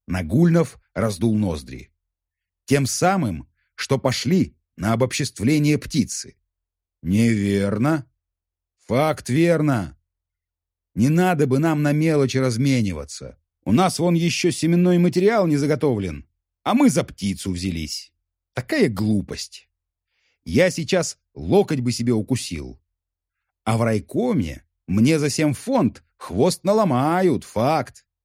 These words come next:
Прямо-таки неприятный факт. Ты скажи, почему птицу-то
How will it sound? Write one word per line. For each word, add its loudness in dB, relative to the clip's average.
Прямо-таки 0
неприятный 2
факт. -6
Ты 4
скажи, 0
почему 4
птицу-то 0